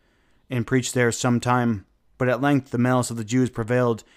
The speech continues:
and the apostles narrowly escaped being stoned. They bent their course hence to Lystra, in the same province,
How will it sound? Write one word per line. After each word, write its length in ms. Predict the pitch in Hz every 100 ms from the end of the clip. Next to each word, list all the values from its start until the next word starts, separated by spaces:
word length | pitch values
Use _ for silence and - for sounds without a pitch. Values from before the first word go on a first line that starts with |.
| _
and 100 | 113
the 60 | 120
apostles 540 | 117 123 120 117 104
narrowly 340 | 123 120 117 113
escaped 440 | - 123 117 -
being 200 | 113 107
stoned. 460 | - 120 117 110 92 _ _ _ _ _ _ _
They 120 | 131
bent 340 | 120 135 135 -
their 120 | 123
course 320 | - 135 123
hence 400 | 131 131 127 - _ _ _ _ -
to 340 | 131 120 120 _ -
Lystra, 540 | 139 135 - 117 107 - _ _ _ -
in 80 | 120
the 80 |
same 240 | 113 120 113
province, 600 | 120 117 117 110 -